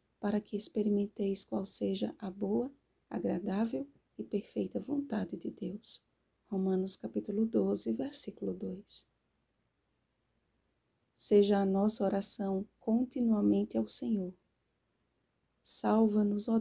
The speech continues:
Deus da nossa salvação. Ajunta-nos e livra-nos das nações, para que rendamos graças ao teu santo nome e nos gloriemos no teu louvor." Vigiemos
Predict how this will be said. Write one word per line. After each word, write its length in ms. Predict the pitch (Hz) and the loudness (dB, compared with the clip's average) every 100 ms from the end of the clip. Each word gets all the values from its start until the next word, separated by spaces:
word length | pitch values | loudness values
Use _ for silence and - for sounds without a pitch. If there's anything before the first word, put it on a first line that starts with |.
| - - | 0 6
Deus 320 | 208 233 226 | 6 6 2
da 120 | 196 | -2
nossa 300 | 190 196 214 | -2 -4 -6
salvação. 760 | 220 202 190 208 - 220 208 214 _ _ _ _ _ _ - | -6 -6 -6 -6 -6 -6 -6 -8 _ _ _ _ _ _ -2
Ajunta-nos 960 | 208 202 202 240 240 - 202 196 - - - | 0 2 4 4 2 0 0 -2 -4 -12 -2
e 180 | 226 214 | 2 4
livra-nos 640 | 214 240 220 202 190 190 | 4 2 4 2 2 -2
das 240 | - 190 - | -2 -4 -4
nações, 720 | 202 - 214 196 214 233 - _ _ _ _ - | -4 -4 -4 -4 -2 -4 -8 _ _ _ _ -2
para 200 | 214 208 | 2 2
que 140 | - | 0
rendamos 560 | 208 220 208 208 214 208 | 2 4 4 4 2 0
graças 580 | - 208 214 226 - 220 | -2 -2 0 0 0 0
ao 120 | 202 | -2
teu 220 | - 214 | 0 -2
santo 500 | 214 - 233 285 - | -2 -2 -2 -2 -6
nome 460 | 277 196 185 185 208 _ _ _ - | -4 -2 -2 -4 -8 _ _ _ 0
e 80 | 208 | 2
nos 200 | 202 202 | 4 2
gloriemos 840 | 190 208 269 269 190 180 185 - | 0 2 2 2 2 0 -4 -4
no 140 | 233 285 | -4 -2
teu 240 | - 170 | -4 -4
louvor." 500 | 180 185 190 202 190 _ _ _ _ _ _ _ _ _ _ _ _ _ _ _ _ _ _ _ _ _ _ _ _ - | -4 -6 -8 -10 -10 _ _ _ _ _ _ _ _ _ _ _ _ _ _ _ _ _ _ _ _ _ _ _ _ -6
Vigiemos 1160 | 190 185 208 185 190 220 247 277 302 - - | -4 -4 -6 -6 0 0 0 -4 -8 -16 -18